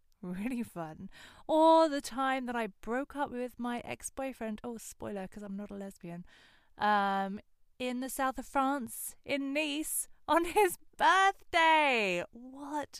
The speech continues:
the fuck? I swear to God, I am not an evil arsehole, bitch, fuck, whatever you wanna call me. He kind of had it coming. But you can listen to that story. I will be telling my labour story because it is fucking hilarious.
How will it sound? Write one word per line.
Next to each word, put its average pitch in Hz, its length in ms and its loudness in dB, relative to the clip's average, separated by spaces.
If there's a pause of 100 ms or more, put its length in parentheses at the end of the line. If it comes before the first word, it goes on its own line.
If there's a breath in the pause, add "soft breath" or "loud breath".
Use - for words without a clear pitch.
the 277 280 -8
fuck? - 560 -6
I 233 100 -2
swear 240 420 -6
to 226 100 -10
God, 180 320 -6 (460 soft breath)
I 190 220 -4
am 190 320 -6
not - 500 -10 (360)
an 202 160 -12
evil 170 280 -12
arsehole, 185 640 -10
bitch, - 460 -14
fuck, - 180 -12 (120)
whatever 180 240 -8
you 180 80 -8
wanna 180 120 -10
call 196 160 -6
me. 233 200 -6 (520 loud breath)
He - 220 -20
kind - 240 -20
of - 60 -20
had - 160 -20
it - 120 -20
coming. - 240 -20 (880 soft breath)
But - 560 -4
you 196 240 -10
can 190 140 -8
listen 185 240 -8
to - 80 -18
that 233 200 -4
story. 170 400 -8
I 247 120 0
will 254 240 -4
be 262 140 -8
telling 254 300 -6
my 247 140 -4
labour 233 300 -8
story 180 440 -10
because 220 360 -8
it 220 140 -8
is 214 240 -8
fucking 220 500 -10
hilarious. - 2000 -10